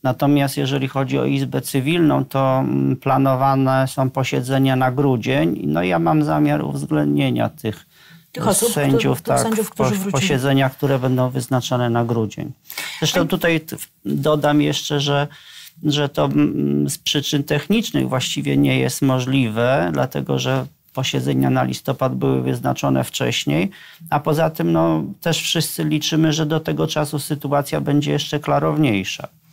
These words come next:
Speaker 1: niż w chwili obecnej.
Speaker 2: Rozumiem. Panie sędzio, jak to jest z tym zabezpieczeniem, e, Trybunału Sprawiedliwości Unii Europejskiej? Czy, czy jeśli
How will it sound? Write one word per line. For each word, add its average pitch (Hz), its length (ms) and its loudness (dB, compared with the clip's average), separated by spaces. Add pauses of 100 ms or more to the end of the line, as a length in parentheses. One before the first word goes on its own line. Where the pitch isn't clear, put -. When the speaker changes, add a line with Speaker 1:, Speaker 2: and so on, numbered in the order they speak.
Speaker 1:
niż - 180 -10
w - 40 -20
chwili 117 180 -6
obecnej. 113 540 -10
Speaker 2:
Rozumiem. 190 380 -2
Panie 233 220 -4
sędzio, 240 260 -2
jak 349 220 0
to 220 80 2
jest 190 140 2
z - 60 -4
tym 190 140 4
zabezpieczeniem, 180 880 2 (460)
e, 175 600 2
Trybunału 170 840 2 (100)
Sprawiedliwości 170 720 0
Unii 170 180 0
Europejskiej? 165 680 -2
Czy, 185 260 2 (200)
czy 185 300 2 (200)
jeśli 220 340 0